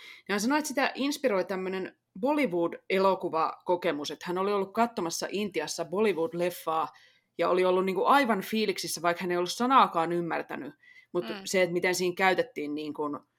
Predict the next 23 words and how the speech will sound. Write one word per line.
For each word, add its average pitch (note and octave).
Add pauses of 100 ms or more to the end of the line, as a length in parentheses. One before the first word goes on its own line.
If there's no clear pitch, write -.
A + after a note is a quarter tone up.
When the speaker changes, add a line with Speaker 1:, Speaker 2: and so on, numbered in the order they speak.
(200)
Speaker 1:
musiikkia F3+
ja D3 (100)
muita E3
sit -
visuaalisen E3
tarinan D#3+
kerronnan D3+
keinoja D3+
ja D3
kaikkea D3+
tällaista D3+
sillä D#3+
lailla, D3+
että D3+
hän F3
ymmärsi A3
kaiken, E3
vaikka D3+
hän D#3
ei D3
ymmärtänytkään E3+
dialogista E3
mitään. D#3